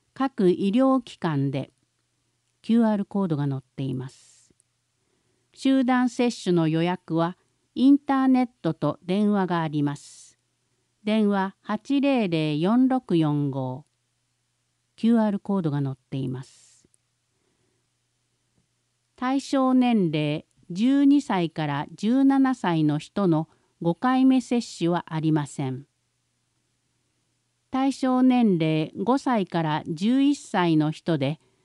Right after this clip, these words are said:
次回接種が一回目、二回目、三回目接種の人。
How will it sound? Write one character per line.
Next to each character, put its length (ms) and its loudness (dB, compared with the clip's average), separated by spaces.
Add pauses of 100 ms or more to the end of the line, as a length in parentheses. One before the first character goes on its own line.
(160)
次 160 -2
回 280 0
接 200 -2 (160)
種 120 -4
が 240 -2 (240)
一 160 -2 (160)
回 240 2
目、 260 2
二 220 0
回 340 0
目、 260 2
三 360 -2
回 280 0
目 220 0
接 240 -4 (160)
種 100 0
の 180 0
人。 360 -10